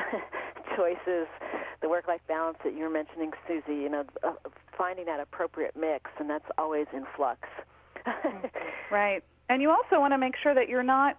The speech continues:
Speaker 2: um, that you're not committing your time to something that is gonna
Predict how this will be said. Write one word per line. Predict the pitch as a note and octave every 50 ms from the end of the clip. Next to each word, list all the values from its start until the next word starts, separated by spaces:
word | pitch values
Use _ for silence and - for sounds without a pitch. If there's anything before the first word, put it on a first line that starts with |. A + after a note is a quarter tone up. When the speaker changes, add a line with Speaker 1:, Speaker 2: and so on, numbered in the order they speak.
| - _ -
Speaker 2:
um, | A#3+ B3 A3+ A3 G3+ G3+ G#3 - - - - - - - - _ _ _ _ - - - - -
that | - B3+ -
you're | B3 C4 C4
not | C4+ D4 D#4 D#4+ D#4+ -
committing | - - C#4+ B3+ B3+ C#4 D4+ D#4 D4+ C#4
your | B3+ G#3 A3
time | - - - C4 C4 C4+ C4 C4+ C4+ C4 - - -
to | - A#3+ A3+ G#3+ G#3 G#3 A3 - -
something | C4 A#3 A#3 - - A3+ A3 G#3+ G#3+
that | A3 G#3+ G#3 -
is | - A3+ G#3 -
gonna | A#3+ B3 A3+ A3+ A3 G#3+ G#3 G#3+